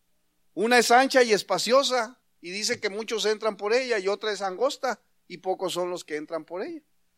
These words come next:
Entonces uno decide y uno empieza a decir, "Pues tengo que separar eso. Si yo quiero ser parte de la iglesia,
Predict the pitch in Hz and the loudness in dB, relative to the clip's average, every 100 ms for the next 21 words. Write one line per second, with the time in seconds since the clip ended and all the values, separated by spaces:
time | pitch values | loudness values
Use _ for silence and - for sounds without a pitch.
0 | _ _ _ - 147 196 214 214 226 247 | _ _ _ -18 -4 -2 0 0 2 6
1 | 254 202 - 269 277 254 220 190 190 226 | 8 8 6 4 8 8 6 -2 -2 0
2 | 226 226 214 220 190 233 214 165 190 175 | 0 0 2 2 -2 -8 -10 -6 -6 -6
3 | 175 170 - 151 196 214 214 - _ _ | -10 -12 -8 -8 -6 -10 -14 -20 _ _
4 | _ _ _ _ _ _ _ - 135 156 | _ _ _ _ _ _ _ -14 -6 -6
5 | 185 214 214 214 - 202 - 214 202 196 | -4 -6 -4 -6 -4 -4 -2 -2 -2 -4
6 | 196 185 196 220 | -6 -6 -6 -10